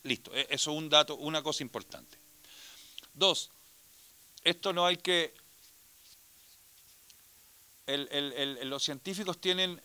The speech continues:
cuando se meten en el arte, se meten con una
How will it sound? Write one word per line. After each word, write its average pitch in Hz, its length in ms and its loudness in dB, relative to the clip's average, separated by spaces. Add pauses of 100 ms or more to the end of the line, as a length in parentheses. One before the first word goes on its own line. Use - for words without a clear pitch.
(120)
cuando 123 260 -2
se 135 140 -4
meten 180 280 -2
en 185 120 -2
el 165 100 2
arte, 160 440 2
se - 240 -6
meten 165 420 -4 (2750)
con 123 160 -8
una 135 500 -4